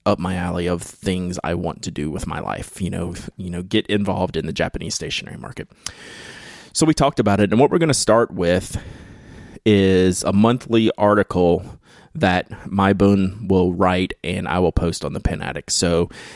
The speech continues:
Bruce will be doing the translations. It'll be on Japanese stationery.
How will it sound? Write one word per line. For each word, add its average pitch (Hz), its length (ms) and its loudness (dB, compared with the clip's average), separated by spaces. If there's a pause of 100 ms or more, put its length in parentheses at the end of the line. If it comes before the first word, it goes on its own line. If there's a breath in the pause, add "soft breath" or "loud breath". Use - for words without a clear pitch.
(200 loud breath)
Bruce 107 260 4
will 110 100 2
be 104 140 2
doing 98 240 4
the 90 60 -2
translations. 101 960 0
It'll 82 160 -4
be 90 180 -2
on 85 220 -4
Japanese - 420 -4
stationery. 104 920 2